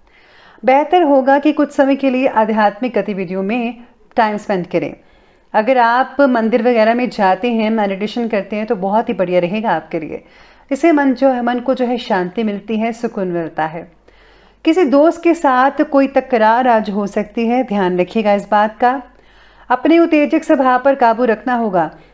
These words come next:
आपको जल्दी ही, अ, मतलब किसी भी चीज़ में अति नहीं करनी चाहिए।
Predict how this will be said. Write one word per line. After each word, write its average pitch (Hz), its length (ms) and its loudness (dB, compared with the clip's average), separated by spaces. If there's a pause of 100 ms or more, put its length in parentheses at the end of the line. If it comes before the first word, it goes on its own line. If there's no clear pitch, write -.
(120)
आपको 285 460 0
जल्दी 247 460 0
ही, 302 300 4
अ, 226 280 2
मतलब 269 280 0
किसी 294 220 -4
भी 311 100 2
चीज़ 254 300 -4
में 262 100 -2
अति 240 300 -2
नहीं 226 200 -4
करनी 180 300 -4
चाहिए। 165 480 -8